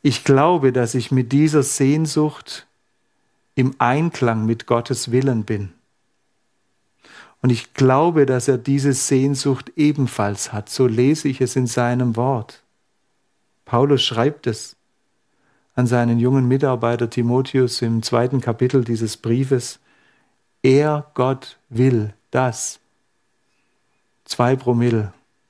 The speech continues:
der Augsburger Bevölkerung zum lebendigen Glauben kommen? Nein.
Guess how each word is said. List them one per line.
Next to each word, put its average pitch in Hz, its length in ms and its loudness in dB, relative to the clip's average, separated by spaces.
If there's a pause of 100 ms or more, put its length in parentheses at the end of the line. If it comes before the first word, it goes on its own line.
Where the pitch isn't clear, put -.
(160)
der 123 140 -2
Augsburger 123 480 -2
Bevölkerung 110 760 -4 (880)
zum 127 180 0
lebendigen 123 520 0
Glauben 131 420 0
kommen? 156 440 -4 (2500)
Nein. 107 360 -2